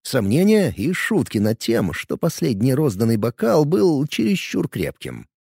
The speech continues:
Командору мы изложили воспоминания о переговорах, на которых он согласился на помощь от меня и Гри в восстановлении работоспособности базы.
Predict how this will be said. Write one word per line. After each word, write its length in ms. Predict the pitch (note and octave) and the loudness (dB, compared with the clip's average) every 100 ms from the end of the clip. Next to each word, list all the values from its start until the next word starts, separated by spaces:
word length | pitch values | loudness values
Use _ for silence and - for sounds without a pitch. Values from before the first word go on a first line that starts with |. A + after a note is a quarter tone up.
| _ _ _ _ _ | _ _ _ _ _
Командору 640 | G2+ A2+ C3 G3 G#3 B1+ | 2 2 4 6 4 2
мы 160 | A1+ G#2 | -2 0
изложили 480 | C3+ F3 E3 G3 F#3+ | 2 2 4 4 6
воспоминания 680 | F#3 - D3 D3+ F3+ F#3 | 4 4 2 4 4 4
о 120 | F3+ D3+ | 2 2
переговорах, 720 | F3 D#3+ F3+ F3+ G#2 A#1+ - | 2 2 2 2 0 -4 -8
на 140 | F#2+ | -4
которых 360 | A2 G#2+ G#2+ - | 0 2 2 2
он 200 | G#3 F#3 | 2 2
согласился 760 | - F#2 G#2 - C3 E2+ - | 0 0 0 2 0 0 0
на 100 | A2+ | 0
помощь 400 | G#2+ C3+ A#2 A2 | 2 2 2 0
от 180 | - A2+ | -4 0
меня 320 | A2+ A2 C3 | 2 4 4
и 80 | G2+ | 2
Гри 340 | G2 D#3 G#3 - | 2 2 0 -2
в 100 | C3 | 0
восстановлении 680 | E3+ - F3 A#2 D#3 F#3 F#3 | 0 2 2 4 2 4 4
работоспособности 960 | F3+ D#3+ D#3+ - D3+ F3 C3+ C3 - | 2 0 -4 -2 0 2 2 0 -2
базы. 420 | F#2 B1+ - A1 | -4 -6 -10 -16